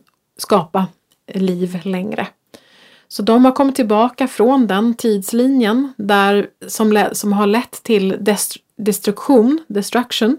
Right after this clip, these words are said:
Eh, så det gick inte så jättebra på den tidslinjen. Och den tidslinjen känner vi ju igen, för den ser vi ju nu idag. Med allting som sker i samhället och det som har varit i den här C-cirkusen och alla injektioner och,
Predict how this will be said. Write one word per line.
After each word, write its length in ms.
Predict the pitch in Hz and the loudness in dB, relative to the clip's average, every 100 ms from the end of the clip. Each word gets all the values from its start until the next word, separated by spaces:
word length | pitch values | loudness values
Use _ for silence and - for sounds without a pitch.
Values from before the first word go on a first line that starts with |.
| - _ _ _ - - - - _ _ _ 226 | -6 _ _ _ -20 -20 -20 -20 _ _ _ -4
Eh, 200 | 202 196 | -2 -2
så 220 | - 220 - | -4 -6 -6
det 120 | - | 0
gick 200 | 233 220 | 0 2
inte 160 | 220 208 | -2 -2
så 120 | - | -2
jättebra 420 | 202 190 190 190 | -2 -2 -2 -2
på 100 | 220 | -2
den 140 | 214 208 | -2 0
tidslinjen. 540 | 220 196 - 190 208 | -2 -2 -2 -2 -2
Och 200 | - 220 - | -4 -6 0
den 300 | 240 269 262 | 2 2 0
tidslinjen 580 | - 254 226 240 226 220 | -2 -2 0 2 2 2
känner 300 | 226 214 208 | 0 0 0
vi 80 | 208 | 2
ju 140 | 214 | 2
igen, 320 | 233 311 202 | 2 0 -2
för 80 | 202 | -2
den 160 | 247 262 | -2 0
ser 220 | 240 294 | 0 0
vi 100 | 233 | 0
ju 100 | 190 | 0
nu 220 | 202 190 | 0 0
idag. 260 | 208 220 190 _ _ _ - | 0 -2 -4 _ _ _ -4
Med 140 | 202 | -2
allting 280 | 185 185 190 | -2 -2 -4
som 160 | 190 | -4
sker 400 | 190 254 - 208 214 _ | -2 0 0 -2 -4 _
i 60 | 202 | -8
samhället 600 | - 185 196 226 190 190 | -4 -2 0 0 -2 -4
och 60 | |
det 100 | 202 | -6
som 140 | 196 190 | -4 -4
har 80 | 190 | -2
varit 340 | 190 185 185 | -2 -4 -4
i 260 | 180 175 - | -6 -6 -6
den 80 | 185 | -6
här 60 | |
C-cirkusen 920 | 170 202 175 190 190 190 185 190 180 180 | -4 -4 -4 -2 -4 -4 -4 -4 -2 -6
och 260 | 180 - | -8 -6
alla 160 | 190 180 | -4 -2
injektioner 760 | 190 175 175 202 175 175 175 | -4 -4 -6 -4 -4 -4 -6
och, 120 | 170 | -8